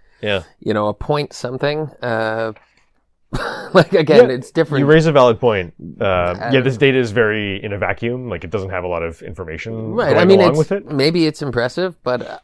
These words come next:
Speaker 2: I'm, it's not at first glance impressive at all to me. Just because, again, so many variables and, like, gaming
Speaker 1: Yeah.
Speaker 2: has increased so much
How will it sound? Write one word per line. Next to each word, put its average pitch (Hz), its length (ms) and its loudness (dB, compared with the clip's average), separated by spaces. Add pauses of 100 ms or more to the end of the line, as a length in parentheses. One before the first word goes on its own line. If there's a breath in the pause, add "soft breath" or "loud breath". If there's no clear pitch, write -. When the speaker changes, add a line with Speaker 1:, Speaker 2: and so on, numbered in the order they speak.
Speaker 2:
I'm, 131 420 -4 (160)
it's 151 240 -4
not 160 320 -2 (160)
at 131 180 -4
first 117 240 -4
glance 117 300 -6
impressive 110 400 -8
at - 140 -12
all 113 200 0
to - 120 -20
me. 104 260 -16 (260)
Just 120 320 -6
because, 107 640 -4
again, 107 480 -8 (360)
so - 200 -10
many 107 200 -6
variables 107 800 -8
and, 110 200 -8
like, 110 220 -4
gaming 123 260 -2
Speaker 1:
Yeah. 95 60 0
Speaker 2:
has 117 360 -10
increased 123 540 -8
so 120 220 -4
much - 460 -10